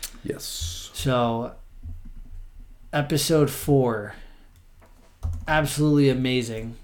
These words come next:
Speaker 2: This, this episode for me has solidified Hawkeye. I don't even care that there's still two more episodes. This has, like, solidified this show to be the best,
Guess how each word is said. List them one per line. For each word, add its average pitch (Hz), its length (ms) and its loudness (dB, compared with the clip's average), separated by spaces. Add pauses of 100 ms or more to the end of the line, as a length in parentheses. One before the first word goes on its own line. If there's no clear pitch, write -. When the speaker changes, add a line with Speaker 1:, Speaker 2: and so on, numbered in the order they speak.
(120)
Speaker 2:
This, 160 420 2
this 170 460 4
episode 156 480 2
for 131 140 -4
me 135 200 2
has 123 180 0
solidified 131 640 -2
Hawkeye. 127 580 -2 (240)
I 151 100 -6
don't 165 140 -2
even 151 160 0
care 131 240 -4
that 131 140 -6 (300)
there's 131 160 -6
still 135 200 -2
two 143 160 -4
more 131 140 2
episodes. 147 560 2 (440)
This 151 220 2
has, 151 140 2
like, 147 200 4
solidified 135 920 0
this 143 300 2
show 135 320 2
to 127 60 -2
be 123 140 -2
the 120 100 -4
best, 123 420 -2